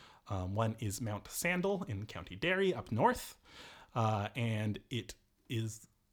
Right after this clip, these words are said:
the remains of a, uh, what seems to have been a seasonal campsite, uh, for these hunter-gatherer people. Um, the, the main thing that's left over there is, um,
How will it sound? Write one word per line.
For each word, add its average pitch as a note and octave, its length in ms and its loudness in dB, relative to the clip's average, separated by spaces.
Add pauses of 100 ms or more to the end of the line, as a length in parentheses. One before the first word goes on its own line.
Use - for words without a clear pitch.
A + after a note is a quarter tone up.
(300)
the A2 340 -2
remains E3 600 4
of A#2+ 320 2
a, G2+ 480 -2
uh, F#2+ 300 -6
what A2 160 -8
seems A2+ 280 2
to A2 60 -4
have G2+ 160 -2
been G2 260 -4
a F#2 360 -8 (120)
seasonal B2+ 520 2
campsite, - 720 -4 (340)
uh, F#2 200 -10
for A#2 180 -6
these G2 200 -4
hunter-gatherer G2+ 640 -4
people. B3+ 440 2 (720)
Um, G2+ 440 0
the, G2+ 200 0 (240)
the C3 80 6
main C#3 280 8
thing C#3 180 8
that's B2 240 2
left B2+ 320 4
over C#3 320 6
there G#2 460 4
is, G#2 440 -2
um, F#2+ 360 -2